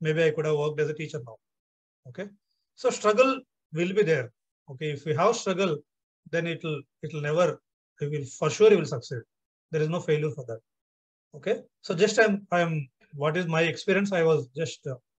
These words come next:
uh, sharing with you. That's it. Okay. So, so Unix, Unix is what? Uh, sorry, Windows was developed in these things. Maybe I'm not sure exactly,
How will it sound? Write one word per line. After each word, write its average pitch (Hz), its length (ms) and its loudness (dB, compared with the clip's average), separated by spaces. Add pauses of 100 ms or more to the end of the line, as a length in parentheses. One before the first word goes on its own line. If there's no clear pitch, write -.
(560)
uh, 139 380 -2
sharing 156 360 0
with 131 140 -6
you. 117 260 -6
That's 131 260 -8
it. 117 100 -10 (480)
Okay. 165 300 -2 (480)
So, - 420 2 (880)
so 170 580 4 (380)
Unix, 202 480 -4 (140)
Unix 170 280 -4
is 175 80 -2
what? 185 240 4 (640)
Uh, 143 220 0
sorry, 123 300 -4 (120)
Windows 185 360 4
was 170 160 4
developed 165 400 2
in 277 120 -4 (600)
these 226 180 2
things. 151 220 -2
Maybe 175 380 2 (180)
I'm 160 160 0
not 180 180 4
sure 208 180 4
exactly, 196 520 0